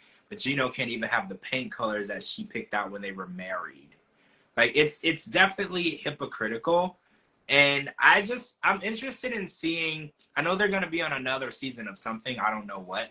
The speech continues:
I was assuming Happily Ever After, but it could be the regular ninety Day Fiancé O G, because she will be over here on a K one.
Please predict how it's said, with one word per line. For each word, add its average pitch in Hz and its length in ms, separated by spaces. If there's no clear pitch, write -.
I 104 120
was 98 180
assuming 110 440
Happily 123 400
Ever 117 160
After, 120 280
but 110 140
it - 140
could 156 300
be 123 160
the 104 120
regular 113 540
ninety 101 340
Day 95 240
Fiancé 95 680
O 104 120
G, 101 380
because 120 300
she 156 180
will 143 120
be 127 160
over 117 200
here 113 160
on 107 140
a 107 40
K 110 220
one. 110 300